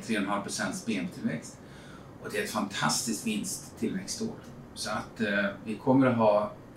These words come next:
en tillväxt i vinst per aktie på S and P femhundra-bolagen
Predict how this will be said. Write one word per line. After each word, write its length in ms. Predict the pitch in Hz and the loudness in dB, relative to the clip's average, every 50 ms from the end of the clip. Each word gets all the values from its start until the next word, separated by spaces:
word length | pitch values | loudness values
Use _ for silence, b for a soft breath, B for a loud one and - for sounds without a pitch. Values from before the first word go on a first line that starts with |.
| - - | -6 -2
en 220 | 104 101 - - - - - - - - - - | 0 0 0 0 -2 -6 -10 -14 -14 -14 -14 -2
tillväxt 640 | - 147 135 117 - 139 151 - - - - - 113 | 6 8 10 10 10 10 8 6 6 2 0 0 -4
i 100 | 107 98 - | -6 0 8
vinst 540 | - 139 165 185 190 185 185 - - - - | 10 12 12 12 12 12 12 10 6 4 4
per 140 | 135 117 - | 4 4 6
aktie 640 | - - - - - - - - 196 208 214 208 B B B B B B B B B - | 6 4 4 4 2 2 6 8 8 8 8 6 B B B B B B B B B -8
på 220 | - - - - - - | -2 -2 0 0 -2 -2
S 160 | - - - | -2 0 0
and 140 | 110 110 - | 0 0 2
P 120 | 113 104 - | 0 0 2
femhundra-bolagen 920 | 117 107 110 113 113 101 98 - 98 98 110 120 - - 92 92 - - | 2 2 4 4 4 4 2 0 2 6 6 8 8 6 4 2 0 0